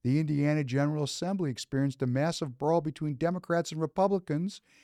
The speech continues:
in the Indiana Senate. I mean, this is, you know, this is our elected, when we have deep divisions in our country and people hate each other, and then we elect representatives and they go into the House or they go into the Senate,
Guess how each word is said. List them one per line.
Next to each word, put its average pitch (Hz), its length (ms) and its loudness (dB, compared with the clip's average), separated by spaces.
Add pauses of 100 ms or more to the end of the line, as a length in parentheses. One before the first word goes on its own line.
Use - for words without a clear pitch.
(220)
in 131 140 4
the 135 160 6
Indiana 160 440 2
Senate. 208 460 0
I - 80 -2
mean, 165 180 0
this 247 200 -4
is, 254 260 -6
you - 100 2
know, 190 60 2
this 220 220 -2
is 202 240 -4 (680)
our 151 140 4
elected, 170 400 2 (340)
when 117 140 0
we 135 180 4
have 131 300 4
deep 160 240 0
divisions 165 600 0
in 170 140 0
our 160 200 2
country - 680 -2 (340)
and 113 160 -4
people 139 300 0
hate 151 260 2
each 175 240 -2
other, 175 360 2 (300)
and 113 200 0
then 131 160 2
we 123 120 4
elect 139 320 2
representatives 160 840 0 (540)
and 110 180 2
they 110 80 2
go 208 340 8
into 208 220 6
the 170 160 0
House 170 400 -2
or - 140 -2
they 113 160 0
go 170 200 2
into 175 200 -4
the 139 100 -4
Senate, 180 460 -2